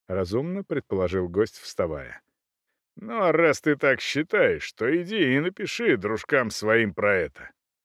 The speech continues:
успокаиваясь и выпуская гостя, произнёс генерал. «Ступай, пиши, дурак старый. Бог свидетель, ждал тебя как гостя желанного, а теперь видеть тебя не хочу.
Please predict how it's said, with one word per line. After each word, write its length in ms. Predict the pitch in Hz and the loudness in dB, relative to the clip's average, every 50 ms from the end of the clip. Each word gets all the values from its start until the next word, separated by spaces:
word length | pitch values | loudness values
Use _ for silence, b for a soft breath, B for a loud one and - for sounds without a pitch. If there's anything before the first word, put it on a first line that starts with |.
| _ _ _ | _ _ _
успокаиваясь 840 | - 95 - _ 110 98 - 143 135 123 104 87 82 78 76 - - | -20 -20 -12 _ -12 -4 0 4 4 4 4 2 -4 -8 -8 -8 -8
и 40 | 98 | -6
выпуская 600 | 101 110 110 - 120 - - - 120 107 101 95 | -6 -6 -6 -6 -8 -8 -2 0 2 2 2 0
гостя, 440 | 90 107 139 123 - - - - 78 | -2 -4 -4 -4 -4 -8 -14 -16 -12
произнёс 560 | _ 85 98 101 101 98 98 110 107 101 85 | _ -6 -4 -4 -4 -4 -4 -4 -4 -4 -6
генерал. 540 | 80 85 98 95 95 87 80 76 67 - _ _ _ _ _ _ _ _ _ _ _ | -8 -8 -8 -6 -6 -6 -8 -10 -14 -16 _ _ _ _ _ _ _ _ _ _ _
«Ступай, 800 | _ - _ - 156 170 165 180 170 156 135 107 87 - - _ _ _ _ _ | _ -20 _ -10 -8 -4 0 2 4 4 4 4 2 0 -6 _ _ _ _ _
пиши, 640 | - 156 139 - - - 156 156 131 98 78 71 _ _ _ _ _ | -6 -6 -6 -4 -2 0 2 2 2 0 -4 -8 _ _ _ _ _
дурак 680 | - 71 69 69 73 107 110 107 101 104 101 92 82 - | -20 -20 -20 -8 -2 -2 -2 0 0 -2 -2 -4 -4 -6
старый. 560 | - - - _ - 90 85 80 - 62 _ _ _ _ _ _ _ _ _ _ _ _ _ _ - | -12 -16 -16 _ -6 -6 -6 -6 -8 -14 _ _ _ _ _ _ _ _ _ _ _ _ _ _ -8
Бог 240 | 87 - 202 165 - | -6 -6 -6 -6 -8
свидетель, 800 | - - - 123 160 180 160 147 147 120 95 - - 82 80 73 | -12 -10 -2 0 0 0 2 2 2 2 2 -4 -10 -12 -12 -12
ждал 380 | 71 69 73 87 120 135 127 - | -14 -16 -6 -2 -2 -2 -2 -2
тебя 280 | - 127 123 120 110 | -4 -2 -2 -2 -2
как 340 | - - 117 117 113 107 107 | 0 -2 -2 -2 -2 -6 -4
гостя 420 | 110 127 127 113 - - - 120 | 0 0 0 0 -2 -2 -2 -2
желанного, 640 | 107 98 113 117 147 170 156 131 110 101 87 80 71 - _ _ _ _ _ _ _ _ | -2 0 0 2 2 2 2 0 -2 -4 -4 -6 -8 -14 _ _ _ _ _ _ _ _
а 120 | 98 101 | -6 -6
теперь 480 | - 135 143 - 185 180 165 135 104 90 | -4 -6 -6 0 2 4 4 4 2 0
видеть 500 | 76 73 82 101 196 196 120 98 82 - | -10 -12 -8 -6 -6 -6 -6 -8 -10 -10
тебя 260 | - 98 92 98 98 | -12 -6 -2 -2 -2
не 100 | 92 90 | -2 -4
хочу. 380 | - - 90 - - 73 69 | -6 -8 -8 -8 -8 -14 -14